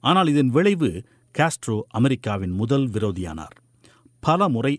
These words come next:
அமெரிக்க உளவு நிறுவனமான சி ஐ ஏ அவரை படுகொலை செய்ய முயன்றது. அவர் சிகார் புகைக்கும் வழக்கம் உள்ளவர் என்பதால் ஒரு முறை அவர் புகைக்கும் சிகாரில் கூட வெடிமருந்துகளை நிரப்பி அவரை கொல்ல முயன்றது சி ஐ ஏ. வேறு பல சதித்திட்டங்கள் இன்னும் வினோதமானவை.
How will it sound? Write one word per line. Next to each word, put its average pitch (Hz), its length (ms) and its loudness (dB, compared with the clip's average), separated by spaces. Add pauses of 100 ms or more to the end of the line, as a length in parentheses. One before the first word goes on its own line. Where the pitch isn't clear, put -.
அமெரிக்க 123 440 0
உளவு 117 260 0
நிறுவனமான 98 540 -4
சி - 240 -6
ஐ 113 160 0
ஏ 113 120 -2 (140)
அவரை 98 300 -4
படுகொலை 123 440 0
செய்ய 92 220 -10
முயன்றது. 78 400 -10 (420)
அவர் 135 260 0
சிகார் 170 360 0
புகைக்கும் 120 420 -2
வழக்கம் 107 300 -2
உள்ளவர் 101 320 -4
என்பதால் 104 340 -4 (220)
ஒரு 117 200 0
முறை 110 220 -2 (140)
அவர் 107 260 -4
புகைக்கும் 123 480 -2
சிகாரில் 131 520 0
கூட 135 180 -2
வெடிமருந்துகளை 104 680 0
நிரப்பி 123 360 -4
அவரை 92 300 -4
கொல்ல 143 260 0
முயன்றது 98 420 -4
சி 110 180 -4
ஐ 87 140 -6
ஏ. 73 140 -12 (720)
வேறு 117 240 2
பல 101 180 -6
சதித்திட்டங்கள் 117 800 -4
இன்னும் 165 320 2
வினோதமானவை. 85 600 -4